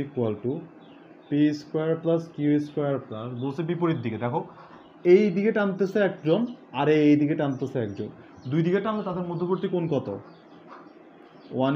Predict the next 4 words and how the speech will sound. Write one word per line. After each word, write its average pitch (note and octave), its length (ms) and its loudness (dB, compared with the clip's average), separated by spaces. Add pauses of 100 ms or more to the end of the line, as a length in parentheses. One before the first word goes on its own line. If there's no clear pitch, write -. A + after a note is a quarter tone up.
এইটি। D3+ 220 -4 (2750)
তাহলে C3+ 300 0 (280)
টু D3+ 140 2 (640)
পি C3+ 140 2